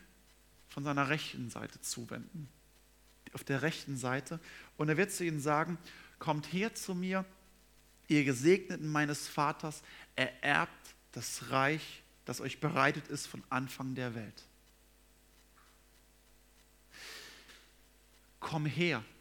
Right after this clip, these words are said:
zu mir.“ Vielleicht klingeln da bei dem einen oder anderen dieser Vers, dieser einstiegende Vers in die Ohren.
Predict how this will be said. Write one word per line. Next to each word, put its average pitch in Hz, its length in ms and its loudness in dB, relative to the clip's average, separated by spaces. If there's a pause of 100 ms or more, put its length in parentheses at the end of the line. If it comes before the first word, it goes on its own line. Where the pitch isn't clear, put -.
zu - 240 -4
mir.“ 110 260 -6 (1400)
Vielleicht 156 400 0 (1080)
klingeln 170 460 0
da 143 160 4
bei 135 160 0
dem 135 140 0
einen 151 280 0
oder 143 120 -4
anderen 135 600 -6 (480)
dieser 131 200 -6
Vers, 135 520 -2
dieser 127 240 -4
einstiegende 127 460 -2
Vers 135 340 -6
in 131 60 -12
die 123 120 -6
Ohren. 120 280 -8